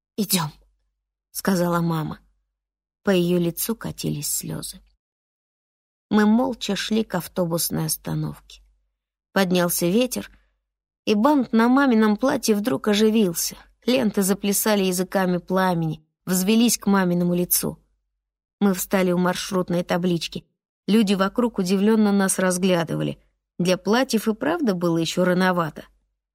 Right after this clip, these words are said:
Я дрожала от холода. Мамино платье было совсем тоненьким — но она даже не замечала, что мёрзнет. Я тихо взяла её повисшую руку.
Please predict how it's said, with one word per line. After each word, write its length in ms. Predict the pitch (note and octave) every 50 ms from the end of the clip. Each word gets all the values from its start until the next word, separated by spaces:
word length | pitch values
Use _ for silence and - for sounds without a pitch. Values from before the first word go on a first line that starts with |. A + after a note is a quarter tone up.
| -
Я 200 | - G#3+ A#3 A3
дрожала 500 | F#3 F#3 F3+ F3 E3+ F3 F3 E3+ E3 D#3+
от 100 | D#3 D#3
холода. 480 | - - - D#3+ D#3 D3+ C#3+ - - - _ _ _ _ _ _ _ _ _ _ _ _ _ _ _ -
Мамино 420 | - G3+ G#3 G3+ F#3+ F#3+ F#3+ F#3 G3
платье 360 | - G#3 G#3 G3 - - F3+
было 200 | F3 F#3 F#3+ F#3+
совсем 500 | - - A3 A3 - - A#3+ G#3 F3+ D#3+
тоненьким — 560 | - - F3+ F3 E3 D#3 D3 - - D#3+ D#3 - _ _ _ _ _ _ _ _ _ _ -
но 140 | F#3+ G3 G3
она 240 | F#3+ F#3+ F#3+ F#3 F3
даже 280 | F#3 F#3 F3+ E3+ F3
не 120 | F3+ F3+ E3+
замечала, 560 | E3+ F3 E3+ E3+ E3 - - D#3+ D3+ D3 D3
что 220 | - - - E3
мёрзнет. 480 | D3+ D3 D3+ D#3 - - - - - _ _ _ _ _ _ _ _ _ _ _ _ _ _ _ _ _ _ _ _
Я 160 | - G3+ G3 F#3
тихо 340 | - - C4+ A#3 - F#3+
взяла 320 | F3+ F3 F3 F#3 G3 A3 A3+
её 220 | A3+ G3 F#3+ F3+
повисшую 760 | - - F3+ E3+ E3+ F3+ F3+ E3 - - - - F3+ E3 E3
руку. 360 | D#3+ D#3+ D#3 - - G#3 -